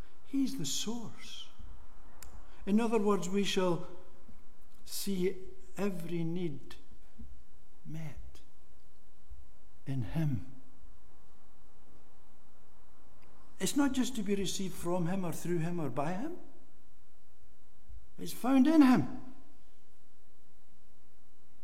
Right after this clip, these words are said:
And that's why after thirty years or so on the road, as someone who, who knew him as his great God and Saviour,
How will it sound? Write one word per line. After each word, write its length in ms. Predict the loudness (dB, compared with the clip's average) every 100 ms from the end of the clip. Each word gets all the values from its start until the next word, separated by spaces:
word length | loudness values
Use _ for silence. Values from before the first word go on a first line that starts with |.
| -2 -2 -2 -2 -2 -2 -2 -2 -2
And 100 | 0
that's 220 | 0 0 2
why 160 | 2
after 280 | 4 2 2
thirty 420 | 2 4 4 4
years 300 | 4 4 4
or 80 | 2
so 300 | 2 4 4
on 120 | 4
the 100 | 4
road, 320 | 4 4 4
as 180 | 0 -2
someone 380 | 0 2 2 2
who, 340 | 2 2 2 0 -2 -2 -2 -2 0
who 160 | 2
knew 360 | 4 6 4 4
him 540 | 2 -2 -2 -2 -2 -4
as 280 | -4 -4 -2
his 240 | -2 -2
great 440 | 0 2 2 2 2
God 240 | 0 2
and 160 | 0 0
Saviour, 440 | 0 0 0 -2